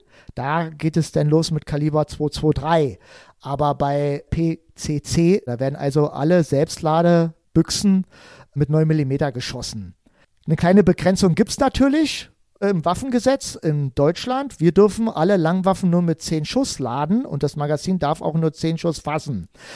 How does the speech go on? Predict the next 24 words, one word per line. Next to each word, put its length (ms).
Im 100
Ausland 460
sieht's 200
wieder 200
anders 320
aus. 260
Da 140
gibt's 240
keine 540
Magazinbegrenzung, 1200
was 180
natürlich 440
für 160
den 340
deutschen 500
I-P-S-C-Schützen, 1120
nenne 200
ich 160
jetzt 180
mal, 240
immer 180
einen 120
Nachteil 460
darstellt. 680